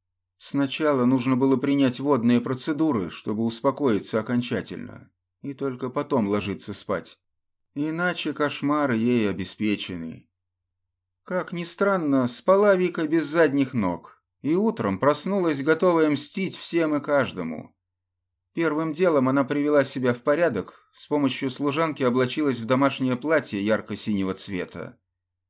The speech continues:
а затем приказала привести к ней ту самую вампиршу. Разговор проходил в гостиной рядом со спальней. Смотревшая настороженно пассия Альберта встрече была не рада,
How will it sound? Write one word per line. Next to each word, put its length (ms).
а 140
затем 420
приказала 520
привести 480
к 80
ней 220
ту 160
самую 480
вампиршу. 800
Разговор 520
проходил 520
в 60
гостиной 540
рядом 260
со 160
спальней. 640
Смотревшая 840
настороженно 800
пассия 520
Альберта 520
встрече 520
была 240
не 100
рада, 480